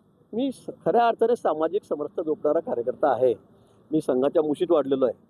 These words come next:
ते मला माहीत आहे काय काय नाही. आणि म्हणून मला असं वाटतं की सगळ्यात मोठा पुढाकार घेणारा माणूस मी. आमच्या गावामध्ये, जामनेरमध्ये एवढं मोठं शहर आहे, एकही पुतळा नव्हता. गेल्या वर्षी छत्रपती शिवाजी महाराज आणि बाबासाहेबांचा पुतळा, जिल्ह्यात दोन तीन जिल्ह्यात नसेल एवढा मोठा भव्यदिव्य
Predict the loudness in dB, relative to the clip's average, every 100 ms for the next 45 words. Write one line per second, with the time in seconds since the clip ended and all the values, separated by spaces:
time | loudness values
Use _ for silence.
0 | -8 -2 0 2 2 2 0 0 -2 -6
1 | -12 _ _ 2 2 4 2 2 2 2
2 | 0 -4 -6 -6 -2 0 0 _ _ -6
3 | -2 -2 0 -2 0 0 0 0 0 0
4 | -4 _ _ _ -6 -2 -2 0 0 0
5 | _ _ _ -6 -4 0 2 2 2 2
6 | 0 0 0 -2 0 -2 -2 -4 0 2
7 | 2 0 -2 -2 0 0 2 0 0 -2
8 | -4 _ _ _ 0 4 4 4 0 -2
9 | -4 -6 -6 -6 -6 -4 -4 -2 -4 -2
10 | -2 -2 0 0 0 -2 -4 -6 -8 -8
11 | -4 -2 0 2 0 0 -2 -2 0 -2
12 | 0 2 2 0 -2 -4 -4 -4 -2 -2